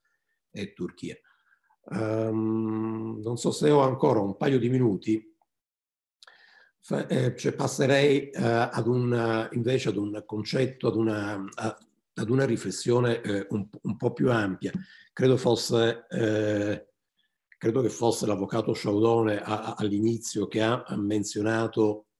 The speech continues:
l'importanza della diplomazia, della diplomazia economica,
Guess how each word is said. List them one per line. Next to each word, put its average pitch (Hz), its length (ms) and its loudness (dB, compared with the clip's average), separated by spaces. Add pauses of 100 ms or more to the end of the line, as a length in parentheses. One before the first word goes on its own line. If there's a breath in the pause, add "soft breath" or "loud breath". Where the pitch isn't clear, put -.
l'importanza 107 800 -4
della 98 240 -4
diplomazia, 101 880 -2
della 95 240 -6
diplomazia 98 1040 -4
economica, 95 680 -6